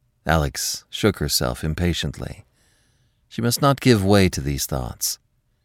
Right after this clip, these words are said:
She had a far more instant preoccupation to deal with. Should she or should she not tell her husband that Dick Windyford had rung her up?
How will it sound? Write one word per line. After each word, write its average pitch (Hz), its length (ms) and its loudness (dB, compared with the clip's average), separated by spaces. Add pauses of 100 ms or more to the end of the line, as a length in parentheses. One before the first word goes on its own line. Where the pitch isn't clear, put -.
(160)
She - 180 0
had 156 120 4
a 139 60 4
far 202 320 2
more 156 380 4
instant 76 640 0
preoccupation 78 760 0
to 71 80 0
deal 67 340 -2
with. - 380 -10 (640)
Should 226 260 0
she 196 320 0
or 110 140 4
should 180 260 0
she 127 220 2
not 101 520 2 (480)
tell 165 220 4
her 156 180 6
husband 98 580 2
that 92 200 -2
Dick 151 180 -2
Windyford 92 680 0
had 107 160 0
rung 92 240 2
her 92 260 -2
up? - 320 -10